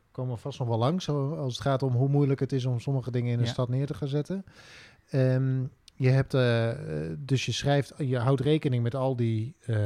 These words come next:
Speaker 1: vragen en, eh, opmerkingen en dat moet allemaal beleidstukken in. Dat, ik kan me voorstellen dat je uiteindelijk een, dat je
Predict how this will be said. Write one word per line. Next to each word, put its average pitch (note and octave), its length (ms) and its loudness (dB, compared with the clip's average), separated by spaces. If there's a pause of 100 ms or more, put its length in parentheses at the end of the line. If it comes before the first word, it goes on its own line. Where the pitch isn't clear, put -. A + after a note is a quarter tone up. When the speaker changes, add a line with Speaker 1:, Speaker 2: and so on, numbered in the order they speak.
(320)
Speaker 1:
vragen D3 640 -2
en, A2+ 320 0
eh, A2 220 -2
opmerkingen D#3 600 0
en C#3 80 -6
dat B2 100 -2
moet B2 180 -4
allemaal C3+ 340 -2
beleidstukken A#2+ 800 -2
in. G#3+ 240 -2 (300)
Dat, - 240 -4 (120)
ik C#3+ 100 -4
kan D#3 120 2
me D3+ 100 4
voorstellen E3 400 2
dat D#3+ 60 -6
je D#3 60 -10
uiteindelijk D#3 480 -2
een, C#3+ 280 -6
dat C#3+ 200 -2
je D#3 140 -6